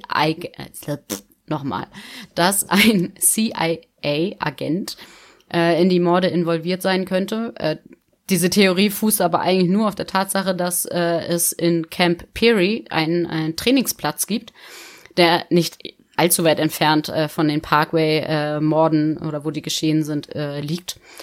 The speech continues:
Ähm, da es hier jetzt aber keine wirklich stichhaltigen Indizien gibt, äh, und ich auch nichts weiter recherchieren konnte, ähm,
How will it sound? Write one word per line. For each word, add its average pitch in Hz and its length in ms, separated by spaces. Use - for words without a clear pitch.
Ähm, 156 500
da 160 140
es 165 120
hier 185 220
jetzt 175 260
aber 160 260
keine 175 540
wirklich 175 360
stichhaltigen 175 840
Indizien 165 680
gibt, 180 360
äh, 160 420
und 151 220
ich - 220
auch 156 160
nichts 170 260
weiter 165 260
recherchieren 180 560
konnte, 190 480
ähm, 165 600